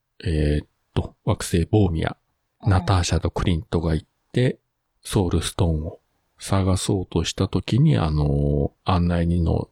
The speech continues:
Speaker 1: えーっと、レッドスカルか。で、この時点で、多分ガーデ-、あの、ガーディアンなかっ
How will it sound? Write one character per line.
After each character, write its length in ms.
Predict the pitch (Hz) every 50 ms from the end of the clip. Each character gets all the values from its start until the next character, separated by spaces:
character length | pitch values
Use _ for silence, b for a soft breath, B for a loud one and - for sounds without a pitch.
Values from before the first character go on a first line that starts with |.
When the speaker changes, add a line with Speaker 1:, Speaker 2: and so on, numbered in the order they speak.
| _ _
Speaker 1:
え 160 | - - 76 78
ー 60 | -
っ 20 | _
と、 100 | - 90
レ 100 | 85 90
ッ 60 | -
ド 100 | - 101
ス 160 | - - -
カ 100 | - 82
ル 80 | 82 -
か。 220 | - - - - - _ _ _ _ _ _ _ _ _ _ _
で、 80 | - 120
こ 160 | - - 165
の 140 | 180 202 214
時 100 | - -
点 300 | - 254 208 165 139 117
で、 360 | - - 127 127 117 101 -
多 180 | - - - 170
分 180 | - 107 101
ガ 200 | 110 - 165 185
ー 40 | 202
デ-、 120 | 185 196 -
あ 120 | - 104
の、 120 | 98 95 90
ガ 120 | - 120
ー 20 | 127
デ 80 | - 101
ィ 20 |
ア 0 |
ン 20 | 90
な 40 | 85
か 80 | -
っ 60 | 90